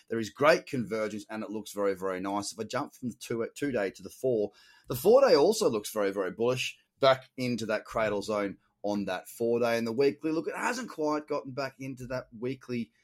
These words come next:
um, cradle zone. I was hoping to see around about forty, but hey, I might be wrong, and that's fine.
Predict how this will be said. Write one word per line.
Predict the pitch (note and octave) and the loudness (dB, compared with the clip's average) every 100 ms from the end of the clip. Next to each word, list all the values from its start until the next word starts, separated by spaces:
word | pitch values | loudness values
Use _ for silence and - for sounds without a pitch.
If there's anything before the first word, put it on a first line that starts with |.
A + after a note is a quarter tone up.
| _ _ _ | _ _ _
um, | F#2+ G2+ G2+ G2+ F#2 F2 - - | -12 -10 -8 -8 -12 -20 -20 -16
cradle | - C3+ C#3 C3+ | 0 2 4 0
zone. | A2+ A2+ A2+ | 0 -2 -2
I | |
was | A#2+ | -4
hoping | - A3+ D#4 C#3 | -4 -4 -4 -6
to | |
see | A#2 A2+ | -4 -4
around | G#2 G2+ F#2+ | -2 -2 -2
about | F#2 - | -4 -6
forty, | - B2 B2 | -6 -4 -2
but | C3 | -4
hey, | D3+ G3 D#2 | -4 -6 -6
I | |
might | E2+ G#2 - | -6 -6 -6
be | B2+ | -8
wrong, | A#3 - - C#2+ | -8 -12 -18 -18
and | |
that's | F2 - | -16 -10
fine. | C#3 F3 C2+ | -8 -6 -10